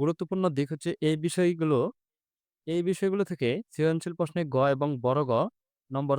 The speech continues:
তোমার আসার সম্ভাবনা বেশি থাকবে। এই বিষয়গুলো তোমরা সবগুলো পড়বে। উদ্ভিদ ও প্রাণীকোষের চিহ্নিত চিত্র এবং এদের অঙ্গাণুর গঠন ও কাজ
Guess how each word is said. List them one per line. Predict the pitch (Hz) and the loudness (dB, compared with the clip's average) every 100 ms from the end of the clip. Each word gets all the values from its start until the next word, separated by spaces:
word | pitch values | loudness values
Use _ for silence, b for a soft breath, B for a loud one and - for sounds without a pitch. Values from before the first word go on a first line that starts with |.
| 139 | 0
তোমার | 139 208 320 - | 2 0 0 -2
আসার | 135 147 - | 0 -2 -2
সম্ভাবনা | 151 147 143 240 160 | 0 2 2 0 0
বেশি | 135 135 123 | 0 0 -2
থাকবে। | 107 98 92 _ _ _ _ _ _ _ _ _ _ _ _ _ _ _ _ _ _ _ - | -2 -6 -10 _ _ _ _ _ _ _ _ _ _ _ _ _ _ _ _ _ _ _ -4
এই | 175 | -2
বিষয়গুলো | 185 196 202 202 | 0 0 2 2
তোমরা | 196 135 196 269 | 4 4 4 0
সবগুলো | - 143 156 165 | -2 0 2 2
পড়বে। | 170 131 135 - | 2 2 0 0
উদ্ভিদ | 170 147 165 - | -2 0 -4 0
ও | 135 | -2
প্রাণীকোষের | 143 147 147 151 156 131 131 - _ _ _ _ _ _ - | 0 -2 -2 -4 -4 -2 -4 -6 _ _ _ _ _ _ -4
চিহ্নিত | 180 180 185 190 | 0 0 0 -2
চিত্র | 208 196 202 190 | -2 -2 0 2
এবং | 135 123 202 - | 2 0 -4 -2
এদের | 147 131 151 - _ _ _ _ _ _ _ _ | 0 0 -2 -6 _ _ _ _ _ _ _ _
অঙ্গাণুর | 165 175 180 185 185 156 | -2 0 2 2 2 2
গঠন | 139 139 143 135 202 - 135 | 0 0 0 -2 -4 -8 -6
ও | 120 - | -2 2
কাজ | 160 | 4